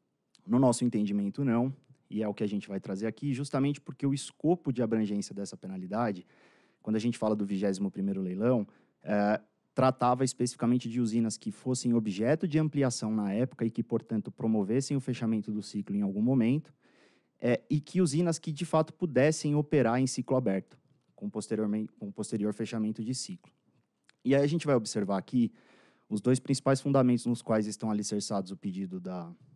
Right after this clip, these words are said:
da Celso, que dizem respeito precisamente às bases desse leilão, né? E por que disso? A U T E Porto do Sergipe não foi, ah, um empreendimento objeto de ampliação.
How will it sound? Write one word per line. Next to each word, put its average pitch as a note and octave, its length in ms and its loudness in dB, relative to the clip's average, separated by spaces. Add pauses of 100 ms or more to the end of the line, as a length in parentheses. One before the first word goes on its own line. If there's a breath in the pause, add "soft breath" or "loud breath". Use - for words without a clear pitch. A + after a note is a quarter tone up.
da G2+ 140 -4
Celso, A#2 380 2
que - 120 -4
dizem B2+ 260 0
respeito A2 460 -2
precisamente B2+ 600 0
às B2+ 140 2
bases B2 480 2
desse G#2+ 260 -2
leilão, G2 400 0
né? G#2 220 -4 (500 soft breath)
E - 120 0
por D#3+ 180 2
que C3 180 4
disso? G#2 320 0
A A2 40 2
U A#2 40 2
T C3+ 120 0
E D3 80 4
Porto C#3 240 -2
do A#2+ 80 -12
Sergipe B2 320 0
não D3 160 4
foi, C#3+ 480 2 (320)
ah, A2 120 -8
um A2+ 140 2
empreendimento A2+ 540 -2
objeto A2 400 -2
de G#2+ 100 -6
ampliação. A2+ 500 -6